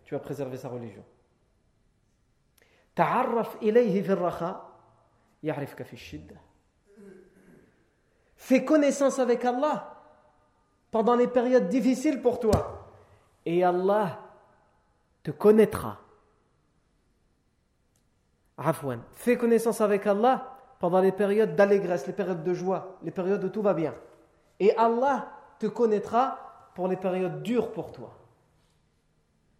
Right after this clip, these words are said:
Pendant les périodes qui sont difficiles pour toi. C'est-à-dire les moments où la plupart des gens oublient de remercier Allah, d'être reconnaissant envers Allah, toi sois celui qui se rappelle d'Allah.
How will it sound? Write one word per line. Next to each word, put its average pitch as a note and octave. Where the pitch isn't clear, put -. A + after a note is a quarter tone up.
Pendant E3
les F3
périodes F3
qui F#3
sont F3+
difficiles A3+
pour E3+
toi. A#2+
C'est-à-dire A3+
les E3
moments G3
où G3
la G3
plupart F#3+
des F#3
gens G3
oublient F#3+
de D#3
remercier E3
Allah, D#3
d'être -
reconnaissant E3+
envers D#3
Allah, G3
toi E3
sois E3+
celui E3
qui D#3
se -
rappelle C#3
d'Allah. A2